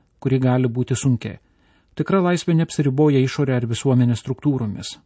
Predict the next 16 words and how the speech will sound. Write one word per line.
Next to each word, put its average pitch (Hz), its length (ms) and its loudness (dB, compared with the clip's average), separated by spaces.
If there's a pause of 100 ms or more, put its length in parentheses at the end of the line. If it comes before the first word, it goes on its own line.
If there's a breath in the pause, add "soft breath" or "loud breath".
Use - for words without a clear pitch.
(140)
Laisvė 123 480 0
kviečia 120 400 -2
asmenį 113 380 -2
gerai 120 220 -2
apmąstyti 123 500 -2
ir 110 80 -4
būti 123 260 -4
atsakingu 127 480 -2
už - 140 -10
savo 117 180 -2
pasirinkimus. 123 800 0 (640 soft breath)
Tai 196 200 4
gali 175 320 0
varginti 143 540 0
ir 143 100 -6
gąsdinti, 107 600 -6